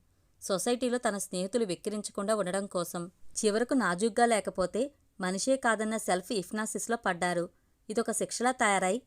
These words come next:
వాళ్ళు దీన్ని ఎంజాయ్ చేయడం లేదు. వాళ్ళు ఎంత చేసినా పక్క వాళ్లకు తృప్తి లేదు. మాటలతో హింసిస్తున్నారు. ఈ హింసలో పాలు పంచుకోవడం నా వల్ల కాదు, అందుకే మూసేస్తున్నాను. వినీలా దీర్ఘంగా చూసి, అలా హింసించే వాళ్లలో మదన్ కూడా ఉన్నాడు కదూ.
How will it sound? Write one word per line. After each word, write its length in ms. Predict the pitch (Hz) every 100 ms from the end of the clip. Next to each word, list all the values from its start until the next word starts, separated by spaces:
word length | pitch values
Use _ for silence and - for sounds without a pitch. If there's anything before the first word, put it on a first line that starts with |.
| _ -
వాళ్ళు 180 | 220 220
దీన్ని 260 | 196 196
ఎంజాయ్ 360 | 226 185 233 233
చేయడం 240 | 208 220
లేదు. 320 | 202 180 175 - _ _ _ -
వాళ్ళు 140 | 226
ఎంత 300 | 208 170 233
చేసినా 260 | 247 - 254
పక్క 280 | - 180 214
వాళ్లకు 320 | 214 214 247
తృప్తి 340 | - 180 -
లేదు. 360 | 202 190 175 175 _ _ _ -
మాటలతో 400 | 180 190 226 254
హింసిస్తున్నారు. 880 | 233 175 - 208 208 190 180 175 185 _ _ _ -
ఈ 80 | 226
హింసలో 360 | 202 190 254
పాలు 300 | 269 190 208
పంచుకోవడం 560 | 226 214 - 208 214 226
నా 140 | 180
వల్ల 180 | 170 175
కాదు, 400 | 196 175 165 170 _ _ _ -
అందుకే 280 | 185 214 277
మూసేస్తున్నాను. 800 | 214 185 190 - 185 175 170 175 _ _ _ _
వినీలా 320 | 185 214 247 262
దీర్ఘంగా 520 | 185 180 196 214 226 -
చూసి, 360 | 185 - 254 - _ _ -
అలా 100 | 214
హింసించే 520 | 226 190 - 247 262
వాళ్లలో 300 | 247 214 208
మదన్ 360 | 233 180 190 208
కూడా 200 | - 233
ఉన్నాడు 300 | 202 190 185
కదూ. 340 | 180 170 240